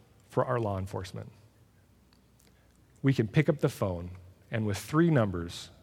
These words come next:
we can call people to help. Most of the world does not have that ability. And so,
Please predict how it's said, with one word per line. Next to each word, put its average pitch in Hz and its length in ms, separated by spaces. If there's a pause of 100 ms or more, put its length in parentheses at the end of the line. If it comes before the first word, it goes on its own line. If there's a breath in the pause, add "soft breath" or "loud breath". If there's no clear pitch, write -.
we 113 160
can 131 200
call 131 280
people 110 340
to 101 120
help. 95 380 (520 soft breath)
Most 151 500
of 131 340
the 113 80
world 101 560 (440 soft breath)
does 110 180
not 127 240
have 104 380
that 98 160
ability. 101 520 (920 soft breath)
And 123 120
so, 123 500